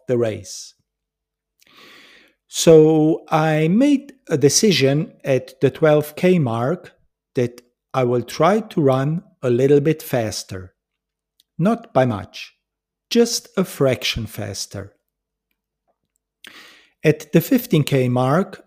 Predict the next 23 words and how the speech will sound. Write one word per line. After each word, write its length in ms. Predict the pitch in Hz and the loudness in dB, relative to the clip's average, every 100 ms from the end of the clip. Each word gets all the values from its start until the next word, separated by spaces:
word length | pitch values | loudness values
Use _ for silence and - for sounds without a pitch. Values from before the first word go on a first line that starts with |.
| _ | _
I 180 | 139 139 | 2 2
was 260 | 143 139 - | 4 0 0
still 400 | - - 226 180 | -2 2 2 0
feeling 440 | - 160 135 123 | 0 0 2 0
great, 540 | 120 117 120 151 - - _ - | -2 0 2 0 -4 -16 _ -4
and 580 | 175 156 147 143 143 - - | 0 2 2 0 -4 -6 -4
as 160 | 156 | 0
I 100 | 143 | 0
passed 600 | 143 160 147 - - _ | 0 0 0 -2 -8 _
the 100 | 139 | -2
seventeen 720 | 127 - 220 202 139 - 135 117 | 0 0 2 2 0 -2 -4 -4
K 260 | 135 120 | -4 -2
mark, 540 | 120 123 135 190 - - _ _ _ | -2 0 0 -2 -6 -20 _ _ _
I 180 | 131 123 | -4 -2
knew 500 | 123 143 175 196 208 - | -2 2 2 2 -2 -2
that 280 | 147 135 - | 0 0 -2
not 300 | 180 208 - | -2 -2 -4
much 340 | 135 139 - | -4 -4 -4
will 160 | 170 160 | -2 -2
happen 460 | 98 123 - 143 143 | -2 -6 -4 -4 -2
to 120 | 175 | 0
the 100 | 170 | 0
finish. 580 | - 120 104 90 - - | -2 -4 -6 -10 -16 -20